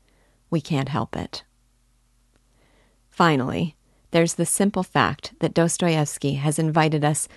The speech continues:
so deeply into Raskolnikov's soul that we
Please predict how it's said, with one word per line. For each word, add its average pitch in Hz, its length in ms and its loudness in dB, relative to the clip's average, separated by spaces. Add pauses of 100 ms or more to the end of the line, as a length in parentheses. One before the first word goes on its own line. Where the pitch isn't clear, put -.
(120)
so 185 420 2
deeply 170 520 -2 (100)
into 156 220 -2
Raskolnikov's 151 760 -2
soul 151 480 -2 (480)
that - 180 -6
we 151 460 2